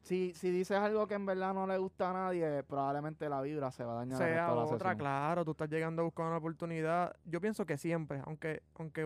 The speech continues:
Speaker 2: tú tengas dos o tres placements, quizás yo que he tenido algunas oportunidades,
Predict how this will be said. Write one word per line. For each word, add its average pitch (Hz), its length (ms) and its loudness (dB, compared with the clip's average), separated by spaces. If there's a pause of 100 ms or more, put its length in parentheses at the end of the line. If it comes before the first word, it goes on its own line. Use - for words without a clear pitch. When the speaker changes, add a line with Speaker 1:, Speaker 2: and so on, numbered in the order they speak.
(140)
Speaker 2:
tú 156 80 -4
tengas 185 240 -2
dos 190 100 0
o 196 80 0
tres 190 140 -2
placements, 170 480 -2
quizás 151 340 -6
yo 165 160 0
que 170 120 -2
he 165 40 -4
tenido 170 320 -2
algunas 165 280 -4
oportunidades, 170 600 -2